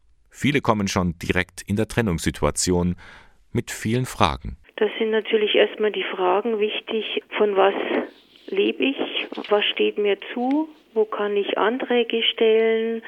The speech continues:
Speaker 2: was muss ich tun, wenn ich eine Wohnung brauche, was kann ich tun, wenn der Vater keinen Unterhalt zahlen will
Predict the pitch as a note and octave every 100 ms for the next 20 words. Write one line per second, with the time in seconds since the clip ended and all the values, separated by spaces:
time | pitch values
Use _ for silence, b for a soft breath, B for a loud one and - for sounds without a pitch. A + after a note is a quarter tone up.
0 | B B B B - G3+ G#3 G#3+ - _
1 | _ A#3 A#3 A3 G#3 - - A#3+ C4+ B3+
2 | A3 G#3 G#3 G#3 F#3+ G3 F#3+ A3+ C#4 C4+
3 | B3 A3 G#3+ G#3+ A3 - A#3 A3 G#3+ A3
4 | A3+ B B B B B - G3 G3 -
5 | G3 F#3 F#3 - - A#3 A#3 A3+ A3+ A3
6 | G#3+ G3+ A3 G#3+ G#3 G3+ F#3+ F#3+ - A3+
7 | A3 G#3+ - G#3 G#3+ G#3+ G#3+ A#3 A#3+ A#3+
8 | G#3 G#3+ G#3 - A3 G#3 A3 A#3 A3+ A#3
9 | A#3 A#3